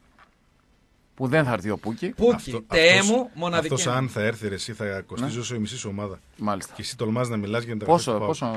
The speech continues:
Speaker 1: πόσο κοστίζει;
Speaker 3: Πολλά, ρε φίλε,
Speaker 1: Μάλιστα.
Speaker 3: πολλά.
Speaker 1: Ωραία.
Speaker 2: Το λέει χαρούμενος, λες και, "Ωραία, τι κάνει το
Speaker 1: Όταν
Speaker 2: χρήμα, ρε
Speaker 1: όμως,
Speaker 2: φίλε".
Speaker 1: όταν όμως, όμως, όμως μιλάς και παίζεις με την Chelsea και είσαι Liverpool, λες, "Αυτοί κάνουν δεκαπλάσια, εγώ τους κερδίζω". Με τη City αυτά έλεγες.
Speaker 3: Και
Speaker 1: Η
Speaker 3: για την
Speaker 1: ομάδα,
Speaker 3: ΑΕΚ,
Speaker 1: το
Speaker 3: και
Speaker 1: ότι
Speaker 3: για την ΑΕΚ
Speaker 1: πληρώνεις,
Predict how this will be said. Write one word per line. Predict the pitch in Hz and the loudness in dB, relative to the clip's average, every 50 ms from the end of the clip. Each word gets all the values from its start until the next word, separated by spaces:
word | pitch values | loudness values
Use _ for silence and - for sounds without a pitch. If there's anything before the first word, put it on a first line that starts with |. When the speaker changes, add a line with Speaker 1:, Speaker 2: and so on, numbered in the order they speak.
| 107 104 | -4 -4
Speaker 1:
πόσο | 104 101 92 | -6 -8 -10
κοστίζει; | - 95 107 110 123 196 214 _ _ _ _ _ _ _ _ _ _ _ _ _ _ _ _ _ _ _ _ | -10 -12 -12 -12 -12 -14 -16 _ _ _ _ _ _ _ _ _ _ _ _ _ _ _ _ _ _ _ _
Speaker 3:
Πολλά, | - 247 233 240 247 233 202 | 2 4 6 6 8 6 6
ρε | 147 | 4
φίλε, | 107 - 87 82 82 85 | 2 -2 -8 -14 -12 -8
Speaker 1:
Μάλιστα. | - 160 165 151 127 | -4 -2 -2 -2 -2
Speaker 3:
πολλά. | 104 - _ _ _ _ _ _ _ _ _ _ - | -4 -6 _ _ _ _ _ _ _ _ _ _ -8
Speaker 1:
Ωραία. | 220 143 82 69 - _ _ _ _ _ _ - 196 - | -6 -6 -6 -8 -10 _ _ _ _ _ _ -8 0 4
Speaker 2:
Το | 165 160 | 6 8
λέει | 156 151 170 202 233 | 10 12 12 12 12
χαρούμενος, | - - 254 190 175 180 208 247 254 226 196 160 | 10 10 8 10 8 8 6 6 6 6 6 6
λες | 196 214 214 | 4 4 4
και, | 226 185 147 139 | 6 6 6 8
"Ωραία, | 139 151 160 151 139 131 123 | 10 10 8 8 8 6 4
τι | 117 151 | 2 2
κάνει | 135 156 151 151 | 4 4 4 4
το | 139 135 | 4 4
Speaker 1:
Όταν | 120 127 131 | 6 6 8
Speaker 2:
χρήμα, | 123 147 147 143 | 10 10 8 8
ρε | 135 135 | 8 8
Speaker 1:
όμως, | 139 143 143 143 131 | 6 6 6 4 2
Speaker 2:
φίλε". | - - - | 0 2 2
Speaker 1:
όταν | 135 139 139 147 135 131 135 | 2 4 6 6 6 6 6
όμως, | 143 143 143 135 120 113 | 4 4 4 2 2 2
όμως, | 135 135 135 135 127 117 - | 2 2 2 2 0 0 0
όμως | 127 127 127 123 117 107 95 - - - _ _ _ _ - | 0 2 2 2 2 0 -2 -6 -10 -18 _ _ _ _ -6
μιλάς | 107 107 110 110 131 135 135 - | -4 -2 0 2 4 4 4 2
και | - 120 | -2 -6
παίζεις | - - 131 120 117 | -4 -2 -2 0 0
με | 123 | -2
την | 101 104 104 80 110 | -2 -2 -4 -2 0
Chelsea | 127 127 113 - - | 0 0 -2 -4 -6
και | 113 | -8
είσαι | 110 - 117 107 104 | -6 -4 -2 -2 -2
Liverpool, | 107 104 120 127 151 156 | -2 -2 -2 -4 -2 -2
λες, | 147 156 151 147 | 0 0 2 2
"Αυτοί | 131 123 - - 139 | 0 0 -2 -6 0
κάνουν | - 156 147 151 139 | 2 4 4 4 2
δεκαπλάσια, | 131 - - 113 - 123 135 160 165 170 175 | -2 0 0 0 0 2 2 2 2 2 -2
εγώ | 160 160 | -4 -4
τους | 165 - | -6 -4
κερδίζω". | - 170 156 156 170 131 120 104 | -2 -2 0 0 0 0 0 -2
Με | 110 | -2
τη | 101 107 107 - | -4 -4 -4 -4
City | 139 147 170 | -4 -2 -2
αυτά | 160 139 - 180 | 0 2 2 2
έλεγες. | 175 131 107 92 90 85 - - _ _ _ - - - - - _ | 4 2 2 -2 -4 -8 -12 -14 _ _ _ -20 -20 -20 -20 -20 _
Speaker 3:
Και | - - | -4 0
Speaker 1:
Η | 110 | 2
Speaker 3:
για | 113 113 | 2 4
την | 110 113 | 6 8
Speaker 1:
ομάδα, | 123 139 156 160 160 | 10 10 12 12 10
Speaker 3:
ΑΕΚ, | 151 131 | 10 8
Speaker 1:
το | 98 | 6
Speaker 3:
και | 107 139 | 4 0
Speaker 1:
ότι | 127 107 | 2 2
Speaker 3:
για | - - | 0 2
την | 120 131 | 4 6
ΑΕΚ | 160 147 | 6 8
Speaker 1:
πληρώνεις, | 131 143 156 175 175 165 143 123 - | 10 10 10 10 10 8 4 0 -2